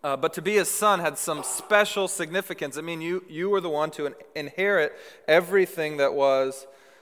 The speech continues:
the father's. Everything that was the father's. And so how are the angels different than Jesus?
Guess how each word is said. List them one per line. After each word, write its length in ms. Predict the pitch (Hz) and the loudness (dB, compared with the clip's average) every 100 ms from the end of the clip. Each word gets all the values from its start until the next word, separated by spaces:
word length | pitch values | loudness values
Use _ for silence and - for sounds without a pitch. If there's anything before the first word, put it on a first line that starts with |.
| _ | _
the 100 | 139 | -8
father's. 640 | - 190 202 135 98 - - - _ _ _ _ _ _ _ _ _ _ _ _ _ _ _ _ _ _ _ _ _ _ _ _ _ _ _ _ _ _ _ _ _ _ _ _ - - | 0 4 4 2 -4 -8 -20 -20 _ _ _ _ _ _ _ _ _ _ _ _ _ _ _ _ _ _ _ _ _ _ _ _ _ _ _ _ _ _ _ _ _ _ _ _ -12 -4
Everything 640 | 151 156 135 120 107 101 | -2 -2 -4 -6 -8 -6
that 120 | 101 | -2
was 260 | 120 117 - | 0 -2 -4
the 100 | 107 | -6
father's. 680 | 110 107 101 98 - - _ _ _ _ _ _ _ _ _ _ - | -4 -4 -6 -12 -14 -20 _ _ _ _ _ _ _ _ _ _ -20
And 120 | 135 | -10
so 180 | - 143 | -2 -2
how 480 | - 151 170 180 180 | 2 4 6 6 4
are 140 | 160 | 2
the 140 | 143 147 | 0 0
angels 880 | 165 185 165 165 165 165 - - - _ _ _ _ _ _ _ _ _ _ _ _ _ _ _ - - | -2 -4 -4 -2 -2 -4 -8 -16 -20 _ _ _ _ _ _ _ _ _ _ _ _ _ _ _ -20 -6
different 380 | 165 - 180 175 | -4 -2 -2 -2
than 160 | 147 | -6
Jesus? 600 | 139 151 160 185 185 - | -4 -4 -2 0 -2 -4